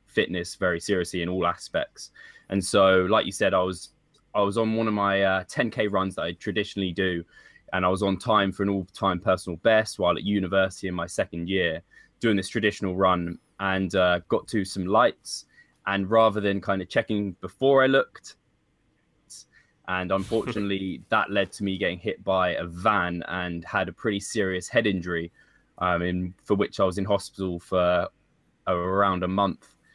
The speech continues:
lost a lot of weight. Um, the head injury led to kind of hormonal disruptions that were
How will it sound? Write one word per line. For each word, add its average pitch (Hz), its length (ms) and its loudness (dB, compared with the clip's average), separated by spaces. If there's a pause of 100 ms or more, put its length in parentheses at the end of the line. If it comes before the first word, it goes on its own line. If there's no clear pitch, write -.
(240)
lost 107 280 0
a 101 40 2
lot 95 160 4
of 87 100 -8
weight. 95 440 2 (320)
Um, 87 360 -4
the 90 80 -8
head 110 160 0
injury 95 400 -2
led 92 300 -2
to 90 480 -4 (340)
kind 90 140 -4
of 80 100 -8 (240)
hormonal 95 480 0
disruptions 90 680 -4
that - 160 -4
were 85 300 -2